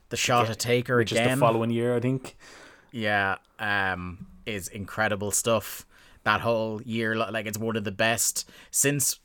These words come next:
Speaker 1: probably Hogan Savage, the best year-long storyline that company ever <laughs> told.
Speaker 2: I thi-, I think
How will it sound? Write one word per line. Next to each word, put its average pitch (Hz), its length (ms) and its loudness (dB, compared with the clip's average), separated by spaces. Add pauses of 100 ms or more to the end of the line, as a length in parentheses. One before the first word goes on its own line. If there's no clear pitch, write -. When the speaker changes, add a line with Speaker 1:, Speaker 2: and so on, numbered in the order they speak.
Speaker 1:
probably 131 420 2
Hogan 117 460 0
Savage, 98 520 0
the - 80 -6
best 110 320 -2
year-long 107 540 -4
storyline 123 600 -2
that 120 140 -2
company 135 340 -4
ever 139 180 0
<laughs> - 0 -
told. 165 560 4
Speaker 2:
I 143 80 4
thi-, - 180 2
I - 20 0
think - 20 -6